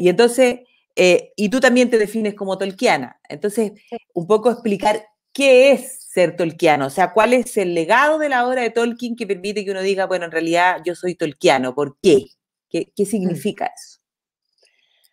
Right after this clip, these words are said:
Speaker 2: A ver, que sé, una gran pregunta, Rarita. Yo siempre digo, "Yo soy tolkiana", eh, básicamente porque creo, primero, en la libertad. Eh, el hombre es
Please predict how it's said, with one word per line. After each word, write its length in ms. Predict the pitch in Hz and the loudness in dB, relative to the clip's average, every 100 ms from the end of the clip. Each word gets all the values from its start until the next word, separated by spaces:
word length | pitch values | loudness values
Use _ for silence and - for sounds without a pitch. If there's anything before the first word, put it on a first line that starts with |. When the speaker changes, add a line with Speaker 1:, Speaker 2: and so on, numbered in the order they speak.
| _ _ - | _ _ 0
Speaker 2:
A 100 | 269 | 4
ver, 220 | 269 - | 4 2
que 100 | 302 | 0
sé, 400 | 381 370 269 226 | 4 4 4 2
una 140 | 254 262 | 0 0
gran 200 | 302 311 | 0 -2
pregunta, 720 | 330 277 190 165 165 165 160 | -2 -2 -4 -6 -6 -4 -4
Rarita. 300 | 165 160 175 | -4 -6 -4
Yo 120 | 202 | -4
siempre 280 | 208 240 269 | -6 -8 -8
digo, 180 | 269 269 | -6 -6
"Yo 140 | 247 | -6
soy 240 | - 240 | -4 -4
tolkiana", 720 | 240 220 202 - 202 180 214 - _ _ _ 165 | -2 -4 -4 0 0 0 -6 -14 _ _ _ -4
eh, 140 | 160 165 | -4 0
básicamente 840 | 220 226 262 247 214 226 214 240 | 0 2 0 0 -2 -4 2 2
porque 540 | - 190 180 - 190 180 | 2 0 -2 0 0 2
creo, 600 | 220 247 233 240 247 - - | 6 8 8 6 4 0 -2
primero, 560 | 214 233 311 349 330 - | 0 2 4 4 2 -2
en 200 | 240 233 | -2 0
la 80 | |
libertad. 580 | 214 196 170 147 _ - - _ _ _ _ _ _ | 0 0 -2 -4 _ -16 -16 _ _ _ _ _ _
Eh, 280 | - 160 156 180 | -6 -4 -2 -2
el 120 | 208 | -2
hombre 580 | 240 233 226 240 240 - | 0 -2 4 4 2 -2
es 560 | - 254 254 - - - | 2 2 2 -6 -18 -20